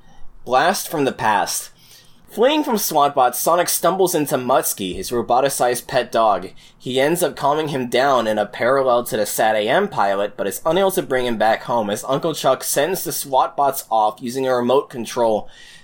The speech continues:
saying that Mutsky still lacks his free will, and it would actually be very dangerous for Sonic to have him nearby. Anyway, the gang stumble into a caveman, and a hijinks ensue as they thaw him out.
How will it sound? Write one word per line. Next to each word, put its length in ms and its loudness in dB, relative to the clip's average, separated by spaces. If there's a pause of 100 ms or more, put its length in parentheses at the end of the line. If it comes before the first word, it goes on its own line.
saying 480 0
that 160 -2
Mutsky 480 -4
still 360 0
lacks 380 0
his 140 -6
free 260 -4
will, 400 2
and 240 0
it 60 2
would 80 -2
actually 340 0
be 120 -4
very 340 0
dangerous 560 0
for 140 -4
Sonic 480 0
to 140 0
have 280 0
him 120 -6
nearby. 600 -2 (720)
Anyway, 400 2
the 100 2
gang 320 0
stumble 380 0
into 220 -2
a 40 0
caveman, 520 -2
and 100 -4
a 60 -2
hijinks 420 -2
ensue 420 0
as 100 -6
they 100 -4
thaw 240 0
him 180 -6
out. 300 -2